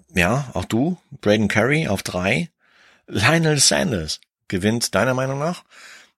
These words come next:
Bin gespannt, ob das wirklich so eintreffen wird. Ich meine, der Junge war ziemlich crazy. Ich habe letztens aber auch ein interessantes Video gesehen, dass er in, ist er ein fünfzehnhundert Meter Freiskirennen geschwommen, äh, auf der fünfzig Meter Bahn. Ich hatte, glaub,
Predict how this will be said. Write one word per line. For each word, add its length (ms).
Bin 500
gespannt, 520
ob 140
das 160
wirklich 220
so 80
eintreffen 480
wird. 180
Ich 140
meine, 320
der 360
Junge 300
war 180
ziemlich 280
crazy. 480
Ich 80
habe 140
letztens 400
aber 160
auch 180
ein 200
interessantes 540
Video 240
gesehen, 300
dass 160
er 240
in, 380
ist 140
er 80
ein 140
fünfzehnhundert 600
Meter 440
Freiskirennen 1040
geschwommen, 600
äh, 200
auf 140
der 100
fünfzig 400
Meter 260
Bahn. 220
Ich 160
hatte, 160
glaub, 240